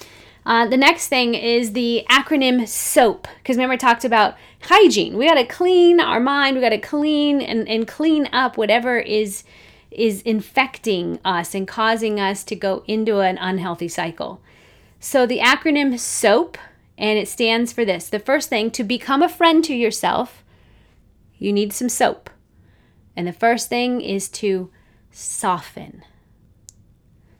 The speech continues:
Soften. In a moment that you feel out of control, a friend would come kindly. Come on, you guys. Isn't this so true?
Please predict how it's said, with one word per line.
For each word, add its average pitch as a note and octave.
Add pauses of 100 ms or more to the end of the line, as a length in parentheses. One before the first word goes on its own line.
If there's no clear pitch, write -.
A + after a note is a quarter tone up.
(240)
Soften. C4+
In A3+
a A3+
moment B3
that -
you A#3+
feel B3
out A3
of B3
control, G#3 (160)
a G#3
friend C4+
would C4
come A#3 (240)
kindly. F3 (760)
Come E4
on, F#3+
you F3+
guys. E3 (340)
Isn't D#4+
this F4
so E4
true? F4